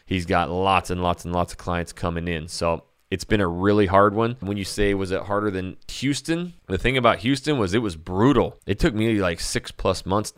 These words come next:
Li-, this is the thing. People, like, you know, especially in the groups and on here, and they see how many homes we've sold, and, and there's, you know, people out there who literally get calls in the first week or two weeks, and, and they kinda sell this dream on people, and, and, and it just can kinda,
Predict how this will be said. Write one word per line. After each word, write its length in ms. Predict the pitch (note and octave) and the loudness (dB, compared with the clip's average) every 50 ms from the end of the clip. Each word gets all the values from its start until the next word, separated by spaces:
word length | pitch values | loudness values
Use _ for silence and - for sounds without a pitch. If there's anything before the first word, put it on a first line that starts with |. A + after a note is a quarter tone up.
| _ - | _ -12
Li-, 160 | - A2 B2 - | -8 -8 -6 -6
this 280 | B2 G#2+ D#3 F3 G3 | -4 -2 -2 -2 -2
is 100 | A3 G#3 | -2 -4
the 80 | D#3+ A2+ | -6 -4
thing. 300 | - - A2+ G2+ F2+ D2 - | -2 0 0 0 0 -4 -6
People, 340 | - D#3 E3+ - F#3 F3 D3 | -6 -6 -2 0 2 2 4
like, 260 | B2+ A2+ G#2 F#2 - - | 4 2 2 0 -4 -6
you 80 | G#2+ G#2+ | -4 -4
know, 60 | G#2+ | -2
especially 300 | G2 - D3 D3+ - D3+ | -2 -2 -2 -2 -2 -2
in 60 | C#3 | -2
the 80 | A#2+ G#2+ | -2 0
groups 320 | G2 A2+ B2 B2 A#2+ - | 2 2 2 2 0 -2
and 100 | - F#2+ | -2 -2
on 120 | F#2 F#2 G#2 | 0 0 0
here, 200 | C3+ C3+ C3+ C3 | 0 0 2 2
and 100 | B2+ A2 | 2 0
they 80 | G2 | 0
see 240 | - - - A2 G2 | -2 -4 -4 -4 -4
how 120 | F#2+ G2+ | -4 -4
many 140 | G2 G2+ F#2+ | -4 -4 -6
homes 320 | F2 G#2 A#2+ B2 A#2+ A2 A2+ | -4 -2 -2 -4 -4 -4 -6
we've 120 | A#2 - | -8 -6
sold, 380 | - A#2+ B2 A#2+ A#2+ A#2+ A2 G2+ | -2 0 2 4 4 2 2 0
and, 120 | F#2 - - | -4 -4 -4
and 200 | G2 G2 F#2+ - - - - - - - _ _ | -6 -6 -8 -10 -14 -20 -20 -20 -20 -20 _ _
there's, 180 | - A#2 A2+ - - - | 0 0 0 -2 -6 -10
you 140 | - G#2+ G#2+ | -6 -2 0
know, 140 | G2+ G2+ F#2+ | 2 2 0
people 300 | - - A2+ - A2 G#2+ | 0 -2 -4 0 4 4
out 180 | A2 G#2+ - | 4 4 4
there 140 | - A2 G#2+ | 4 2 2
who 140 | G2+ G#2 F#2+ | 2 2 0
literally 400 | F#2+ F#2 G2+ G#2+ A2 A2 G#2 G#2 | 2 4 4 4 4 4 2 2
get 180 | F#2 G2 - - | 0 -2 -4 -2
calls 340 | - G2+ G2 G2 F#2+ F2+ | 0 2 4 4 4 2
in 60 | F#2 F#2 | 0 -2
the 60 | F2+ | -4
first 280 | - - F#2+ F2+ - - | -2 -2 -2 -2 -2 -2
week 260 | G2 G#2 G#2+ G#2 - | -2 -2 0 -2 -2
or 40 | F2+ | -4
two 180 | - - G2+ | -2 -2 0
weeks, 260 | F#2 G2+ G#2 F#2+ - - | 0 0 -2 -2 -4 -8
and, 160 | F2+ F2+ - | -10 -8 -8
and 160 | F#2 F#2 F#2 | -8 -6 -6
they 80 | F#2 E2+ | -6 -6
kinda 220 | - A2+ G#2 F#2+ | -6 -6 -6 -6
sell 360 | - - - - F#2+ G2 F#2+ | -6 -6 -4 -2 -2 0 0
this 160 | F#2 F#2 E2+ | -2 -4 -6
dream 400 | - F2 F#2 F#2+ G2+ G#2 G#2 G2+ | -8 -6 -4 -4 -2 -2 -2 -2
on 160 | G2+ G2+ F#2+ F2+ | 0 -2 -2 -2
people, 380 | - G#2+ F#2+ - G2 G2+ G2+ | -4 -6 -4 0 2 4 4
and, 160 | F#2 F2+ F2 | 4 2 0
and, 140 | G#2+ A#2 G#2+ | -4 -4 -2
and 140 | A2+ A#2+ A#2 | -2 -2 -2
it 140 | A#2 G#2+ F#2+ | -2 -2 -4
just 240 | F#2+ C3 D#3 D#3 - | -4 -4 -4 -4 -6
can 140 | - B2 | -8 -8
kinda, 400 | G2 - C#3 C3 B2+ A#2+ G2+ E2+ | -6 -4 -2 -2 0 -2 -2 -4